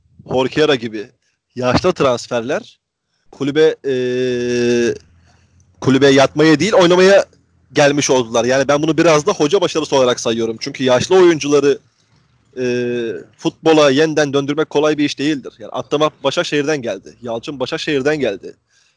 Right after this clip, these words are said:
Hani bu adamlar Karagümrük'te motivasyon olarak istediği noktada olmayabilirdi ama Bursaspor'un yenilgisinden sonra bir daha hiç yenilmeyen bir Karagümrük ortaya çıktı. Takımın özgüveni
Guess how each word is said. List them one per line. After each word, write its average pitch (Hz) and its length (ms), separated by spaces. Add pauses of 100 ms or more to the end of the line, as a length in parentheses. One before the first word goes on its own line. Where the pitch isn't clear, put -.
(100)
Hani 117 200
bu 135 120
adamlar 139 480 (300)
Karagümrük'te 143 800 (340)
motivasyon 135 540
olarak 143 400 (100)
istediği 160 420
noktada 170 280
olmayabilirdi 156 500
ama 135 220
Bursaspor'un 165 420
yenilgisinden 147 400
sonra 156 220
bir 165 60
daha 160 100
hiç 156 220
yenilmeyen 160 300
bir 180 60
Karagümrük 175 460
ortaya 120 260
çıktı. - 260
Takımın 143 400
özgüveni 165 640